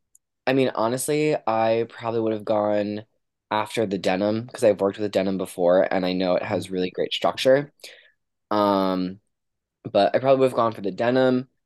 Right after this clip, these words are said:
Speaker 1: Um, and I probably would have gone for, um, anything that had, like, buttons, zippers, or pockets, um, that, you know, I could use to, um, embellish the outfit or use as closures.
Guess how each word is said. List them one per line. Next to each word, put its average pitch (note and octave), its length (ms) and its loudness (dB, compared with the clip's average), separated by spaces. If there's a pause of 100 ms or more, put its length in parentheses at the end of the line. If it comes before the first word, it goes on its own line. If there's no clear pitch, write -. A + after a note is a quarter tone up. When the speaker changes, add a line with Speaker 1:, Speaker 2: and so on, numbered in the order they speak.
(200)
Speaker 1:
Um, G2 680 -2 (300)
and G2+ 340 0
I A#2 100 4
probably A2+ 340 -2
would G#2+ 140 -2
have G#2+ 200 -6
gone G2+ 480 -2
for, F#2+ 720 0 (360)
um, F#2+ 340 -2
anything A2 360 0
that F2 120 -2
had, F#2+ 180 -4
like, E2+ 200 -4
buttons, G#2 360 0
zippers, G#2 400 0
or F#2 80 -4
pockets, - 760 -4 (100)
um, F2 500 -2 (800)
that, F2+ 400 2
you G2+ 80 -4
know, F2 160 -2
I F2 100 0
could F#2+ 180 -8
use F#2 400 -2
to, F2+ 340 -2
um, D#2+ 400 -2 (540)
embellish G2+ 440 2
the - 120 0
outfit F#2+ 280 0
or D2 40 2
use F2+ 280 -4
as E2+ 120 -8
closures. G2+ 720 0